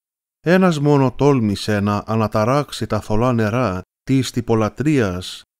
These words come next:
και να κατακεραυνώσει αμήλικτα τον φαρισαϊκό θεατρινισμό.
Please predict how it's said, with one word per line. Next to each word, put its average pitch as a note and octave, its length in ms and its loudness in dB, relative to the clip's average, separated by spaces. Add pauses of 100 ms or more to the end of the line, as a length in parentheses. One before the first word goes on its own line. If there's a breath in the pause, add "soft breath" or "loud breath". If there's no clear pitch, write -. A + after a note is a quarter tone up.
(180)
και - 180 -2
να A#2+ 140 2
κατακεραυνώσει A#2+ 920 0
αμήλικτα A#2 800 -2 (240)
τον C3 220 0
φαρισαϊκό A#2 920 0
θεατρινισμό. G2+ 1120 -2